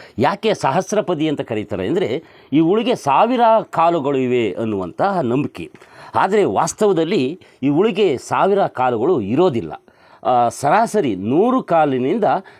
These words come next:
ಗರಿಷ್ಠ, ಆ, ಏಳ್ನೂರೈವತ್ತು ಕಾಲುಗಳು ಇರ್ತವೆ ಅಂತೇಳಿ ಇದರ ವೈಜ್ಞಾನಿಕವಾಗಿ ಅಧ್ಯಯನ ಮಾಡಿರುವಂತಹ ತಜ್ಞರು ಹೇಳ್ತಾರೆ.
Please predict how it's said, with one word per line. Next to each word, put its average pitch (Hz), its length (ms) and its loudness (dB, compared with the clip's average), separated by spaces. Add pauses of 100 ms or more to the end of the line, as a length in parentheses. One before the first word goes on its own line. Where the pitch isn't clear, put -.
(160)
ಗರಿಷ್ಠ, 208 440 0 (680)
ಆ, 139 180 2
ಏಳ್ನೂರೈವತ್ತು 208 840 2
ಕಾಲುಗಳು 147 400 0
ಇರ್ತವೆ 113 320 -2
ಅಂತೇಳಿ 180 540 -2 (260)
ಇದರ 170 280 2 (680)
ವೈಜ್ಞಾನಿಕವಾಗಿ 170 840 0
ಅಧ್ಯಯನ 151 380 2
ಮಾಡಿರುವಂತಹ 123 600 -2
ತಜ್ಞರು 196 460 0
ಹೇಳ್ತಾರೆ. 113 420 -4